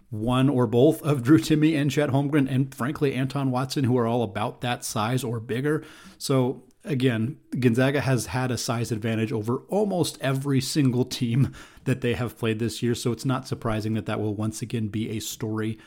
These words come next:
in this game. But I think it'll be a fun game. I think it'll be good, obviously, just to see Gonzaga back in action. It's been <laughs> so long since they've played. I know we're all anxious to see what they look like. Hopefully this is an opportunity for them to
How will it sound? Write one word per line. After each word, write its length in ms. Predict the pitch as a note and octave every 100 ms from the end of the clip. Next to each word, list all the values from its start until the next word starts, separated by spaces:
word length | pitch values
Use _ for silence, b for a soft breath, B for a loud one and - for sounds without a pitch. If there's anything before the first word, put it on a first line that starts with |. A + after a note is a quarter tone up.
| B B B
in 200 | C3 A#2+
this 200 | A2 -
game. 300 | F#2+ - - B B B
But 100 | -
I 40 | C#3+
think 200 | D#3 D#3
it'll 120 | D#3
be 120 | D3+
a 60 | D3
fun 380 | - D3+ D3 D3+
game. 280 | D3 C#3+
I 100 | C3+
think 200 | B2 C3
it'll 120 | D3 B2
be 100 | B2
good, 300 | B2 A#2 -
obviously, 400 | B2 C3 C3 C#3
just 220 | A#2+ A2+
to 80 | A2
see 180 | - A#2
Gonzaga 400 | A2+ G#2+ A2+ A2+
back 420 | F#2+ G2 G2 -
in 140 | C3+
action. 480 | A#2+ - C3 - D#3+
It's 140 | C#3 -
been 240 | - D#3
<laughs> 0 |
so 280 | - - E3
long 480 | B2 A#2 C3 C3+ C3 B B
since 220 | - C3+ B2+
they've 280 | A2+ G#2
played. 320 | - C#3 C#3 B2+
I 60 |
know 140 | A#2 A#2
we're 180 | A#2
all 300 | - A#2 A#2+ -
anxious 420 | B2 A#2+ - B2+
to 120 | -
see 180 | - B2+
what 220 | A2+ A2+
they 120 | A2+ G#2
look 280 | B2 C#3+
like. 300 | D3 C3+ C3+ - b b _ _ _ - _ -
Hopefully 340 | D#3+ D#3+ D#3+
this 200 | C3+ C3+
is 60 | B2
an 80 | C3
opportunity 560 | A#2+ A#2 C3 A#2+ A#2
for 160 | A2 A#2
them 220 | A2+ A2
to 280 | - A#2